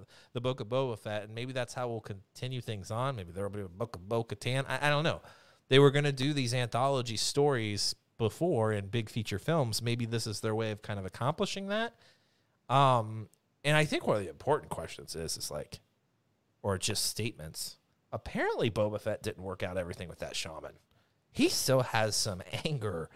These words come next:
built up, Holly. He has not dealt with everything. He was coming for revenge. I, I don't know wh-,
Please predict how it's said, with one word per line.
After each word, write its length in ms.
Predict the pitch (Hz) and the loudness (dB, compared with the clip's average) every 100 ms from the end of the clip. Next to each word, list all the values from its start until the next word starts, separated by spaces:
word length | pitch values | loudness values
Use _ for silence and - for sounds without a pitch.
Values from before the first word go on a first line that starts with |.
| - - _ - | -20 -20 _ 2
built 240 | 143 214 - | 4 6 8
up, 260 | 196 - | 6 6
Holly. 420 | - 120 120 117 | -2 -2 -2 -2
He 160 | 135 175 | -4 0
has 240 | 185 262 320 | 2 2 2
not 200 | 302 127 | -4 4
dealt 200 | 151 226 | 4 4
with 180 | 117 104 | 2 -2
everything. 600 | 76 82 - 80 60 - _ _ _ - | -6 -10 -10 -10 -10 -16 _ _ _ -2
He 140 | 254 | 2
was 160 | 359 - | 4 4
coming 460 | - 165 185 185 | 6 6 6 2
for 260 | 175 165 151 | 2 4 4
revenge. 600 | 127 120 190 180 92 - | 4 4 4 4 -2 0
I, 240 | 127 143 156 | 2 4 4
I 40 | |
don't 160 | 190 170 | 2 0
know 220 | 175 | -2
wh-, 60 | 156 | -2